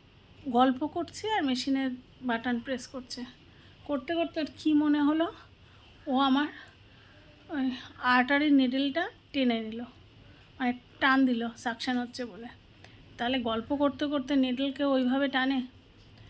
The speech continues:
এমন করে টান দিল, টান দিয়ে ও just আবার নতুন করে ওই,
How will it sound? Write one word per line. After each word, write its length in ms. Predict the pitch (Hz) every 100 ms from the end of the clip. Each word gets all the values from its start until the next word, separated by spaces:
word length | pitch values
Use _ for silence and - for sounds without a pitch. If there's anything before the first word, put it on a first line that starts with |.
| -
এমন 300 | 247 254 285
করে 200 | 294 311
টান 300 | 294 262 269
দিল, 220 | 277 247 277 - - - - - - - - - - - - -
টান 300 | 247 247 277
দিয়ে 160 | 359
ও 240 | 277 285 - - - - - 262
just 400 | 285 294 - - -
আবার 340 | 247 285 294
নতুন 380 | 285 262 277 277
করে 240 | 294 285
ওই, 220 | 277 277